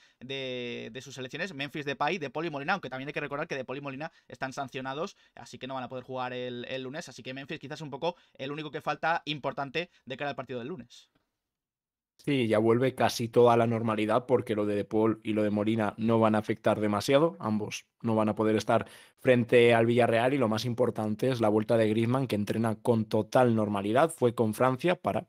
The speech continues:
Speaker 2: ver cómo estaba el estado de, de ese tobillo y en Francia confirmaron esa lex-, esa lesión que lleva arrastrando el francés.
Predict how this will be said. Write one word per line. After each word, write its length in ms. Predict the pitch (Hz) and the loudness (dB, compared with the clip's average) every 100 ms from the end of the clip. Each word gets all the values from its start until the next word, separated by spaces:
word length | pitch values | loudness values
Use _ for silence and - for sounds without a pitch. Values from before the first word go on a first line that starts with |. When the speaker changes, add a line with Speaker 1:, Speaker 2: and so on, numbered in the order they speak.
| _ | _
Speaker 2:
ver 200 | 113 107 | -8 -6
cómo 180 | 107 107 | -2 -4
estaba 340 | - 107 107 - - _ | 0 4 4 2 -20 _
el 180 | 110 110 | -2 -2
estado 300 | - 110 110 | 2 2 4
de, 220 | 110 107 | 2 0
de 140 | 107 | 0
ese 160 | 113 113 | -2 2
tobillo 480 | 117 110 110 147 _ | 2 2 0 -2 _
y 80 | - | -8
en 80 | 104 | -8
Francia 320 | - 101 113 | -6 -6 -4
confirmaron 600 | - 104 110 104 107 117 - - - | -4 -4 -2 0 2 0 -2 -20 -14
esa 260 | - 117 135 | 0 4 6
lex-, 380 | 123 120 - - | 4 2 -4 0
esa 240 | 123 120 131 | 0 4 2
lesión 300 | 127 131 123 | 2 0 2
que 60 | |
lleva 180 | 120 120 | 6 6
arrastrando 460 | 117 117 120 123 120 | 4 0 0 2 4
el 100 | 113 | 2
francés. 580 | 127 120 113 139 175 | 0 0 2 2 2